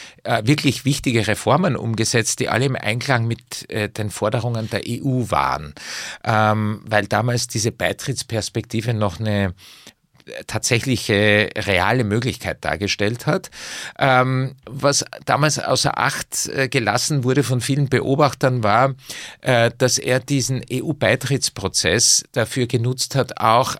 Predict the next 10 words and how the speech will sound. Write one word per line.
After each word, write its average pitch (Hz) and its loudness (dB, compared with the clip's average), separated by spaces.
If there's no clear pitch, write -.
äh, 104 2
sämtliche 117 2
Hindernisse 120 4
für 113 -2
seinen 101 4
Machtanspruch 104 -2
aus 127 2
dem 143 2
Weg 143 0
zu - 2